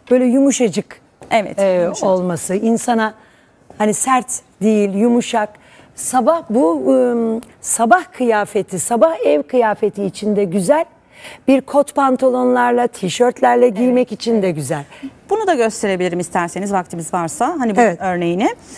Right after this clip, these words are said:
Speaker 2: Ee, şimdi biraz önce çaprazlamıştık. Şöyle
Speaker 1: Evet.
Speaker 2: yapıyoruz o zaman örneğimizi. <clears throat> Mesela burada sağ tarafa doğru çaprazlıyorum. Arkadan ilmeği alıyorum, önden geçiriyorum, yukarı çekiyorum. Ee, böyle. Burada da arada bir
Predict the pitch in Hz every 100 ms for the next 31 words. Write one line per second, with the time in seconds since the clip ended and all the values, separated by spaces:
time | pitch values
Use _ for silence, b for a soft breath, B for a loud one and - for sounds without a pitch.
0 | B B B 190 185 180 - 294 311 -
1 | 339 320 254 233 226 247 226 220 190 208
2 | 175 - 208 - 403 220 170 196 175 -
3 | 160 175 170 - 170 165 160 160 240 269
4 | 196 - - 440 226 185 165 - _ _
5 | _ 453 440 214 185 - 330 403 277 202
6 | 180 165 147 - 165 175 160 156 165 165
7 | 254 - _ - 277 - 302 294 285 277
8 | 285 269 277 277 277 - 202 202 202 202
9 | 208 - 208 208 208 214 208 233 220 233
10 | 226 269 - B B B B B 185 190
11 | 185 196 254 196 170 175 269 - - _
12 | _ - B B - 415 247 196 190 294
13 | 494 - 330 269 247 247 285